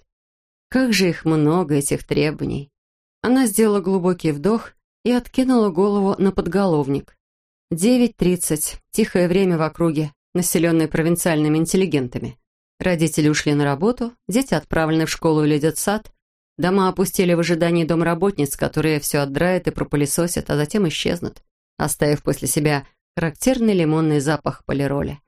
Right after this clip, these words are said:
Это был безопасный район с ухоженными домиками, не самая изысканная часть Ньютона, но вполне удовлетворявшая потребность Тоби в том,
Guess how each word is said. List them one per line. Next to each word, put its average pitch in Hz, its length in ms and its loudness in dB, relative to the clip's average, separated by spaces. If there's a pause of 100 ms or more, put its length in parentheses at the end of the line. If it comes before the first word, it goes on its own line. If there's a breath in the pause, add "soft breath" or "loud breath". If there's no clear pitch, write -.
(580)
Это 202 280 0
был 185 240 2
безопасный 170 680 0
район 170 300 0
с - 120 -4
ухоженными 165 480 0
домиками, 151 640 0 (360 soft breath)
не 170 120 0
самая 254 360 4
изысканная 175 500 0
часть 156 280 -2
Ньютона, 160 420 2
но 208 160 2
вполне 233 440 0 (260 loud breath)
удовлетворявшая 180 640 0
потребность 151 600 0
Тоби 185 180 0
в 147 80 -4
том, 214 260 -2